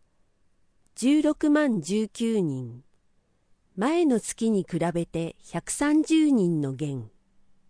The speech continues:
内訳。男。八万八百三十人。前の月に比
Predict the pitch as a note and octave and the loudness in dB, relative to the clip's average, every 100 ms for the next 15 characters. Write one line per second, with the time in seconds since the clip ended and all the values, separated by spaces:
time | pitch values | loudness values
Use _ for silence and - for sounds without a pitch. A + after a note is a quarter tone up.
0 | _ _ _ _ _ _ _ _ - E3 | _ _ _ _ _ _ _ _ -10 -8
1 | - C4 A#3+ A#3+ - G#3+ G3+ - _ _ | -4 0 0 0 -2 -4 -4 -12 _ _
2 | _ _ _ _ _ _ F3 - A3 - | _ _ _ _ _ _ -2 2 2 2
3 | G3 F#3+ _ _ _ _ _ _ _ _ | -2 -2 _ _ _ _ _ _ _ _
4 | _ _ - F3+ - D#4 E4 C#4+ D#3 - | _ _ -6 -6 0 2 2 0 -6 -10
5 | - E3+ - B3+ B3+ - B3 B3 A#3 A#3 | -12 -12 -4 -2 -2 -2 0 0 0 -2
6 | A#3 F#3+ D3+ B2 A2+ A#2+ _ _ _ _ | -2 -2 -4 -8 -14 -20 _ _ _ _
7 | _ _ _ _ _ _ - G#3+ D4+ E4 | _ _ _ _ _ _ -4 0 2 2
8 | B3+ - - A#3 A#3 G3 - | 0 -2 -6 -2 0 -2 -2